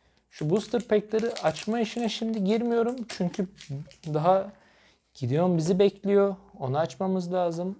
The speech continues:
Onun da içindekileri merak ediyorum. Bakalım onun da alternatif art olarak neler gelecek. Yani ekstra basım olarak bunları göreceğiz.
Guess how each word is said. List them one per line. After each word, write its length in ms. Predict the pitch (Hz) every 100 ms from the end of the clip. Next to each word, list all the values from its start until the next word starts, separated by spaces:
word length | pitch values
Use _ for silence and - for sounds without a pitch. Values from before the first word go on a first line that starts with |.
| -
Onun 240 | 131 147 175
da 40 |
içindekileri 560 | 175 - 175 170 180 175
merak 400 | 175 175 170 170
ediyorum. 440 | 170 175 175 135
Bakalım 420 | 127 - 175 226
onun 400 | - 135 143 143
da 220 | 196 247 -
alternatif 680 | 151 135 - 151 147 147 -
art 280 | 143 143 -
olarak 380 | 143 139 139 -
neler 300 | 131 131 131
gelecek. 540 | 131 127 120 131 -
Yani 180 | 123 123
ekstra 400 | 127 - 135 127
basım 280 | 131 127 131
olarak 380 | 131 151 190 - _ _ _ -
bunları 320 | 131 135 165
göreceğiz. 520 | 190 190 185 202 202